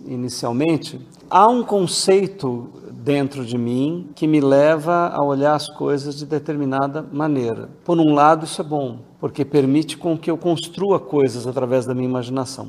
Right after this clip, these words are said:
Por outro lado, se eu fixo determinadas ideias, parece que eu também não consigo ver as coisas de outra maneira se elas se apresentam de outra maneira.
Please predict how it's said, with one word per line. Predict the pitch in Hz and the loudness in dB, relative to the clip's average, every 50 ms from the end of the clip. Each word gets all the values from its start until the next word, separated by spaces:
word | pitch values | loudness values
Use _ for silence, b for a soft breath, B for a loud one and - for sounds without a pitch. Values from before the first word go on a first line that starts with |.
| 117 - | -12 -8
Por | - 160 175 | -6 -4 -4
outro | 185 180 - 135 | -4 -4 -2 2
lado, | 135 147 160 165 151 135 107 107 131 117 - - _ b b b b b b b b b b | 4 6 6 6 6 4 0 -4 -12 -14 -16 -20 _ b b b b b b b b b b
se | b - - - 190 | b -8 -2 4 4
eu | 180 175 | 4 4
fixo | 175 - - - 214 226 220 - - - - 165 | 4 -2 -8 -6 -6 -6 -6 -6 -6 -6 -4 -2
determinadas | 139 143 135 139 156 143 135 135 131 131 127 127 120 120 117 113 | -2 -2 -2 0 0 0 0 0 0 0 0 -2 -2 -4 -8 -10
ideias, | 120 113 123 143 160 160 147 131 120 113 117 - - | -8 -4 0 0 2 2 2 2 0 -2 -6 -10 -14
parece | - - - 135 139 147 139 - | -10 -4 -2 0 0 0 -2 -4
que | - - | -8 -8
eu | 156 | -8
também | 151 - 165 143 131 120 135 139 143 147 151 156 151 156 - | -6 -4 -4 -2 -2 -2 0 0 0 0 -2 -2 -6 -8 -4
não | - 147 160 180 190 | 0 2 2 2 2
consigo | 180 180 170 151 131 - - 196 190 165 170 | 0 -2 -2 -2 -2 -2 -2 -4 -4 -4 -4
ver | 160 123 117 156 196 | -6 0 4 6 6
as | 202 185 - | 6 6 2
coisas | - - 185 185 180 143 147 135 | 0 2 2 2 4 2 0 -4
de | 120 143 151 | -2 0 -2
outra | 147 147 143 | 0 0 0
maneira | 131 127 123 120 123 139 170 185 175 139 120 113 113 - - - - - - _ _ b b b b b | 0 0 0 0 0 2 2 2 2 2 0 -2 -6 -10 -16 -20 -20 -20 -20 _ _ b b b b b
se | b - - | b -2 0
elas | 147 131 127 120 | 0 2 0 0
se | - 143 | -2 -4
apresentam | 139 - 139 123 107 113 151 170 170 - 139 127 | -4 -2 -4 -4 -2 -2 -2 -2 -2 -2 -4 -6
de | 104 117 | -6 -6
outra | 113 - - 120 | -8 -8 -6 -6
maneira. | 120 117 113 110 107 - - - | -4 -4 -4 -6 -8 -8 -10 -14